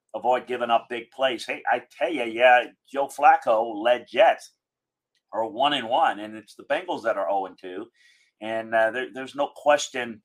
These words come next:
the Bengals, as the A F C champion last year, is feeling the heat with the Dolphins and the Ravens and the Saints up next. They need a win. They need a win in a big way. You got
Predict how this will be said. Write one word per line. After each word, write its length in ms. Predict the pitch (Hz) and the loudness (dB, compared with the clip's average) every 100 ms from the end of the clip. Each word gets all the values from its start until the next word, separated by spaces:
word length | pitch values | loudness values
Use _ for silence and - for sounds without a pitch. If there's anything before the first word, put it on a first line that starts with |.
| _ _ _ - | _ _ _ -6
the 140 | 113 _ | -6 _
Bengals, 580 | 135 151 131 123 120 110 - _ _ | 0 0 -2 -4 -4 -6 -12 _ _
as 320 | 120 113 104 | -4 -4 -6
the 180 | 104 104 - | -10 -10 -4
A 160 | 131 | 0
F 100 | 139 | 0
C 260 | 139 - 117 | 0 -6 -8
champion 500 | - 131 131 135 120 | -8 -6 -6 -8 -6
last 360 | 110 117 123 - | 0 0 0 -6
year, 100 | 107 | -12
is 100 | - | -12
feeling 300 | 143 165 185 | -8 -6 -4
the 80 | 139 | -6
heat 320 | 160 - - 95 | -6 -8 -12 -12
with 220 | 107 98 _ _ _ _ | -12 -12 _ _ _ _
the 120 | 107 - | -10 2
Dolphins 720 | 104 123 - 127 139 147 117 | 6 6 4 -2 -4 -8 -10
and 220 | 107 98 - _ _ _ | -12 -14 -18 _ _ _
the 180 | 110 107 | -8 -8
Ravens 580 | 90 110 123 135 139 110 | 0 0 2 0 -4 -8
and 100 | 110 | -8
the 60 | 98 | -4
Saints 400 | - 139 147 135 | 0 0 2 4
up 160 | 117 | 2
next. 440 | 120 135 101 - - | 4 4 2 -4 -4
They 200 | 113 165 | -2 -2
need 200 | 185 156 | -2 -4
a 60 | |
win. 300 | 113 135 135 | -2 -2 -2
They 100 | 120 | -4
need 220 | 113 123 | -4 -4
a 40 | 107 | -4
win 320 | 98 120 123 - | -6 -6 -8 -10
in 160 | 107 95 | -14 -10
a 240 | 98 95 _ | -10 -10 _
big 260 | - 120 131 | -4 -2 -2
way. 420 | 101 110 113 85 85 | -2 4 4 2 -8
You 120 | 92 | -8
got 140 | 92 | -8